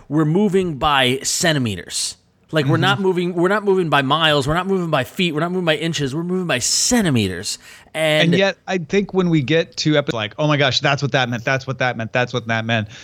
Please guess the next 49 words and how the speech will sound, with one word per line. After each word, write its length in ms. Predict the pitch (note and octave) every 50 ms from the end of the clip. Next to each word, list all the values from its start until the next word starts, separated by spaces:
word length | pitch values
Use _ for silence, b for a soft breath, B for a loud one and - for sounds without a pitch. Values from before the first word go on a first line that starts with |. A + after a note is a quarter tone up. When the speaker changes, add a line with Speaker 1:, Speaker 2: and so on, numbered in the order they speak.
| B B
Speaker 2:
there's 120 | B C#3+ B2+
gonna 120 | D#3+ D#3+ C3+
be 60 | C#3+
a 40 | C#3+
whole 180 | - D3 E3 D#3+
mathematical 840 | D3 C#3 C#3 D3 D3+ C#3 - D3 C#3 C3 C3+ C#3 C#3 - B2 B2+
division 600 | G#2 G2+ C#3 B2+ G2 G2+ C#3 C#3+ C3+ B2+ C#3 C3
of 100 | B2 -
Reddit 480 | A2+ A#2+ B2+ B2+ A#2+ A#2+ G2+ - - - - _
Speaker 1:
Yeah, 240 | A#2+ A#2+ B2+ B2 G#2+ -
Speaker 2:
just 180 | - C#3 C3 D#3+
Speaker 1:
yeah, 80 | D3 A2+
Speaker 2:
for 80 | - D3+
Speaker 1:
ex- 160 | C#3+ C3+ -
Speaker 2:
Twin 160 | E3 E3 D#3 C3+
Peaks: 300 | - D#3 D3 C3 - -
The 140 | - C#3 C#3+
Return. 580 | C3+ A#2 A2 - - C#3+ B2 A2 G#2+ F#2+ - - -
Speaker 1:
Exactly, 640 | C3 C3+ G#2+ A2+ B2+ A#2 A2+ A2 - A#2+ B2 A2 A2+
exactly. 540 | G#2+ G2 B2+ C3 - - G#2+ - B2 A#2+ C3
Well, 120 | C#3+ D#3+
so, 380 | D3+ - G#3 F3+ E3+ E3 C#3+ B B B B B
so, 540 | - - G3+ F3+ F#3 F3+ E3+ E3+ F3+ F3+ E3
um, 680 | E3+ E3+ E3 E3 D#3+ D#3 D#3 D#3 D#3 D#3+ - D#3 D#3 - _ E3+
a 100 | E3 F3
lot 300 | F#3+ G3 G#3+ A#3 B3+ A#3+
of 60 | -
pontificating 580 | - G#3 E3 F#3 F#3 D#3+ E3 E3+ F3+ E3 E3
about 240 | E3 D3 D#3 D3 C#3+
what 220 | C#3 D3 D3+ C#3+ D3
might 180 | D3+ D3 C3+
be 80 | D3 C#3
going 300 | C3+ C#3+ C#3 C3+ C3+ C3+
on 180 | C3+ C#3 C#3 C3
and 60 | A#2+
how 120 | C3 C3+
might 200 | C3+ C3 C3 A#2+
things 280 | A2 C3+ B2 A#2 B2 G2
be, 180 | - D3 C#3 B2+
but 120 | C3 C#3
let's, 220 | D#3+ D#3 D#3+ -
let's 200 | - F3 E3+ -
talk 220 | - F3+ E3 D3+ -
about 160 | D3+ D3+ -
the 60 | C#3
specifics 520 | - - D3+ C#3 - D3+ C#3+ - C3+ G#2+ B2+
of 60 | A#2
the 120 | A#2 B2+
episode. 520 | C3 A#2 C3 - - C#3 C3 B2+ A#2+ A#2+